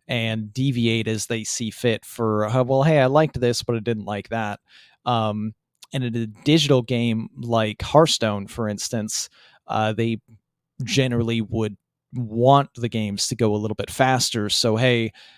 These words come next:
uh, you have more agency when it comes to how you want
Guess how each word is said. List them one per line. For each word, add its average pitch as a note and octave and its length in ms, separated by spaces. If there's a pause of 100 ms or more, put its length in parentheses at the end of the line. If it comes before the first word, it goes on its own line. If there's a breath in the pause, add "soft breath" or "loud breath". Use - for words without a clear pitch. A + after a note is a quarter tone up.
(220 loud breath)
uh, A2+ 340
you C3+ 280
have B2 360
more A#2+ 360
agency B2 680
when A2 200
it - 140
comes A2 440
to A#2 100
how A2 280
you G#2+ 240
want A2 340